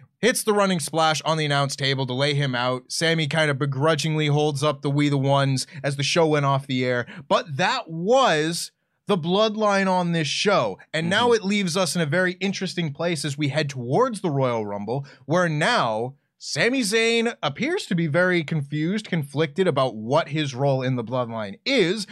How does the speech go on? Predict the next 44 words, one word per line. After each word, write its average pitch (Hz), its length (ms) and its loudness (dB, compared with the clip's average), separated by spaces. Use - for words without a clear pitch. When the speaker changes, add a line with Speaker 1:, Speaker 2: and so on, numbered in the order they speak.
Speaker 1:
which 139 180 -4
is 110 80 -8
very 214 340 0
interesting 139 440 -2
after 127 240 -2
the 113 100 -6
last 113 300 -4
couple 233 260 2
of 131 100 0
weeks. 120 360 -8
And 117 200 -6
now 175 420 0
we've 208 180 2
only 226 200 4
got 190 220 4
a - 20 2
little 170 160 0
bit 160 140 0
of 143 60 -4
time 160 220 0
left 143 160 0
before 156 280 0
the 160 100 -2
Royal 110 260 -2
Rumble. 107 460 -6
What 110 220 -10
happens 127 400 -6
in 135 100 -4
the 127 60 -4
match 139 280 -6
with 143 120 -8
Kevin 165 280 -8
Owens? 247 280 -8
Are 107 80 -6
we 110 120 -8
gonna 117 180 -8
get 123 300 -8
a 117 240 -10
Kenny 139 280 -6
Omega, 135 480 -4
Kota 147 320 -2
Ibushi 170 680 -4
moment 185 520 0
with, 139 200 -4